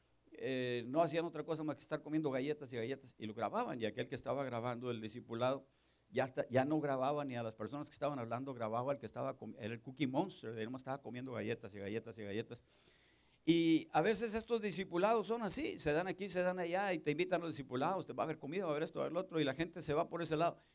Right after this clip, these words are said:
Y nunca reciben lo que debe ser el discipulado. El discipulado es que se nos hable la verdad,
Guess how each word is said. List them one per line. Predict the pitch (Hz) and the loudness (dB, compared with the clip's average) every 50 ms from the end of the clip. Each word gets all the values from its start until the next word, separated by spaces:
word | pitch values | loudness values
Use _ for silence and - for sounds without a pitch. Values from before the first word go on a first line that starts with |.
| _ _ - | _ _ 6
Y | 160 165 | 8 10
nunca | 202 262 302 302 - 392 262 | 12 12 10 10 10 10 10
reciben | 269 277 269 - 269 226 214 214 220 226 - _ _ _ _ _ _ _ _ _ - | 10 8 6 4 0 0 2 2 2 0 0 _ _ _ _ _ _ _ _ _ 4
lo | 135 139 139 | 4 4 6
que | 135 135 | 6 4
debe | 139 151 156 135 | 6 6 6 4
ser | 117 135 127 117 - - | 2 -2 -6 -6 -6 -8
el | 139 135 | -8 -8
discipulado. | 151 131 156 165 - - - - - - - 151 | -6 -8 -10 -12 -12 -12 -12 -10 -10 -8 -6 -2
El | 139 | 0
discipulado | 139 135 131 131 - - 117 120 131 139 147 151 165 | 0 0 0 -2 -6 -2 2 6 8 8 8 6 2
es | 165 - | 0 -2
que | - 151 | -4 -4
se | 123 135 | -4 -2
nos | 120 113 - - | -4 -4 -2 0
hable | 127 135 139 147 147 156 | -2 -2 0 -2 -4 0
la | 170 170 | 0 2
verdad, | 175 180 156 139 120 117 131 160 | 2 2 2 2 2 2 2 0